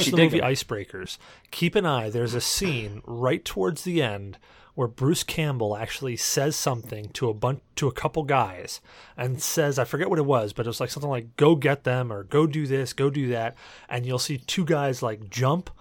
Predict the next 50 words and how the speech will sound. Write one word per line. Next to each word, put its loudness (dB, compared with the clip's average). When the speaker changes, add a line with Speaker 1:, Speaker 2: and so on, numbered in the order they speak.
Speaker 2:
almost 0
like 0
they're 2
in, 0
like, -2
a, -4
uh, -8
in, -2
like, -4
a, -8
a -12
football 0
training -4
camp. -2
They -4
do, -2
like, 0
this -8
jump -2
startle, 0
and -8
then -8
they -6
run -2
back -2
to -8
some -8
snowmobiles. -2
The -4
dude 0
that 0
is -4
on -4
the -10
stage -4
right -4
is 0
your 4
dad. -4
I 2
Speaker 1:
Yeah. 8
Speaker 2:
pegged 0
him 2
out. 0
I 2
watched 2
that 2
movie -2
'cause 0
I, -2